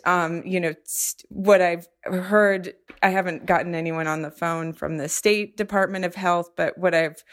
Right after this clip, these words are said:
heard from their written state-, what I understand from their written statements is that they're really, you know, putting the onus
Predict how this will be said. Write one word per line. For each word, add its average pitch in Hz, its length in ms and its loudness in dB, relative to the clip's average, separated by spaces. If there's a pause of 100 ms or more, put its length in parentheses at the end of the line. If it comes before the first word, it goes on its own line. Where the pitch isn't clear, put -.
(180)
heard 180 360 2
from 170 220 -6
their 147 420 -2
written 208 380 0
state-, 190 400 -2
what 202 100 2
I 185 140 8 (260)
understand 185 440 -2
from 180 140 -4
their 170 100 -2
written 190 320 -4
statements 170 720 -4 (340)
is 180 180 2
that 165 440 4
they're 190 360 4
really, 170 640 0
you 180 200 -2
know, 160 200 0
putting 170 360 0
the 165 140 -6
onus 160 440 -4